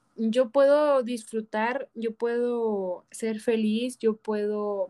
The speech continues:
hacer diferentes actividades yo solo, yo sola y no necesito de nadie y, y lo disfruto y soy feliz y, y me parece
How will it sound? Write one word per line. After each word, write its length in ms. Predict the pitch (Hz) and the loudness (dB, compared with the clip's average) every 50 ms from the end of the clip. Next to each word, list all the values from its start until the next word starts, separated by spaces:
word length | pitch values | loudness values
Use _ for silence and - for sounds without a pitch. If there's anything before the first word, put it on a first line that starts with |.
| - _ - - - - - - _ | -8 _ -20 -20 -20 -20 -20 -20 _
hacer 420 | - 185 196 - - 208 202 208 202 | -12 -10 -8 -4 -2 -2 -2 -2 -4
diferentes 520 | 196 226 214 214 214 202 196 196 208 214 | -4 -6 -4 -2 -4 -4 -4 -6 -4 -4
actividades 680 | 220 214 - - 202 190 180 175 180 180 196 220 233 208 | -4 -4 -4 -6 -4 -2 0 0 0 2 2 2 2 2
yo 140 | 208 208 208 | 2 2 2
solo, 380 | 214 226 220 220 233 240 247 | 2 2 2 4 4 4 4
yo 180 | 247 220 208 214 | 4 4 2 0
sola 400 | 220 233 220 220 226 240 247 240 | 0 0 2 2 2 2 2 0
y 60 | 226 | 0
no 80 | 214 208 | 0 0
necesito 480 | 220 220 220 - - 208 208 208 208 | 0 -2 -4 -8 -12 -10 -6 -4 -4
de 100 | 208 196 | -4 -4
nadie 540 | 185 180 185 196 202 226 240 247 254 254 - | -6 -8 -10 -8 -4 2 2 2 2 2 -2
y, 420 | - - 202 202 202 196 196 190 - - | -8 -14 -16 -14 -14 -14 -16 -16 -10 -4
y 80 | 214 | -2
lo 100 | 208 196 | 2 2
disfruto 560 | 190 190 190 - - 247 285 311 - 277 233 | 2 2 0 -4 -4 -6 -6 -2 0 0 0
y 120 | 196 196 185 | 0 -2 -4
soy 180 | - 190 202 | -4 -4 -4
feliz 560 | 208 - - 220 220 254 277 269 240 220 - - | -2 -2 -2 -2 -2 -2 -4 -6 -8 -10 -14 -18
y, 460 | - 196 190 185 185 185 180 175 - - | -20 -20 -20 -20 -20 -20 -20 -20 -20 -20
y 80 | - 185 | -20 -16
me 120 | 190 190 | -16 -16
parece 540 | 185 - 190 185 196 196 - 226 226 226 226 | -6 -4 -4 -4 -4 -4 -4 -2 -2 -2 -2